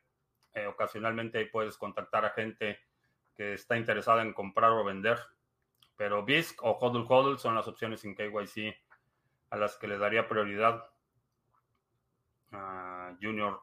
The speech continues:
Outlaw, buenas noches. José Noguera en Costa Rica.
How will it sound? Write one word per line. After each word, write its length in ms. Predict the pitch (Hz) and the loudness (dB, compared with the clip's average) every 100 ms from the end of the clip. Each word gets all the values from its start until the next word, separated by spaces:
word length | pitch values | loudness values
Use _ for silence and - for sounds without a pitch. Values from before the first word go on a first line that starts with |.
| _ | _
Outlaw, 520 | 117 131 135 131 131 | 2 4 6 6 6
buenas 240 | 117 104 98 | 2 -2 -2
noches. 680 | 123 - 147 147 - - _ _ _ _ _ _ _ _ _ | -6 -4 -2 -2 -8 -20 _ _ _ _ _ _ _ _ _
José 340 | - - 113 113 | -18 -4 -2 0
Noguera 320 | 104 120 127 | 0 0 0
en 120 | 113 | -2
Costa 360 | - 98 - 98 | -6 -10 -4 -2
Rica. 580 | 113 131 139 131 131 | 0 0 2 2 2